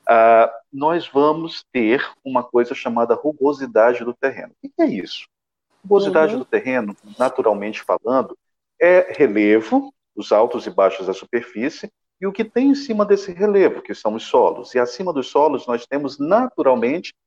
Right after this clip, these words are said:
Speaker 1: cobertura vegetal. Se eu tiro a cobertura vegetal e construo casas, construo prédios, construo estradas, avenidas, o que você puder imaginar, tá? Eu tenho uma dificuldade maior, tá,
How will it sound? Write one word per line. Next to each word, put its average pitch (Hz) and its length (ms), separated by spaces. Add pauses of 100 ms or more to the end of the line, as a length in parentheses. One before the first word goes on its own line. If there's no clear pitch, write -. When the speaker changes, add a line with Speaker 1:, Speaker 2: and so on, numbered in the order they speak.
(100)
Speaker 1:
cobertura 113 440
vegetal. 135 540 (540)
Se - 140
eu 240 100
tiro 277 300
a 208 40
cobertura 117 520
vegetal 95 680 (160)
e 117 260 (260)
construo 104 420
casas, 98 680 (340)
construo 107 420
prédios, 95 680
construo 107 500
estradas, 98 760
avenidas, 104 880 (540)
o - 60
que - 120
você 170 300
puder 131 380
imaginar, 113 680 (360)
tá? 104 320 (240)
Eu 110 100
tenho 139 400
uma 113 160
dificuldade 127 1000
maior, 107 420 (720)
tá, - 180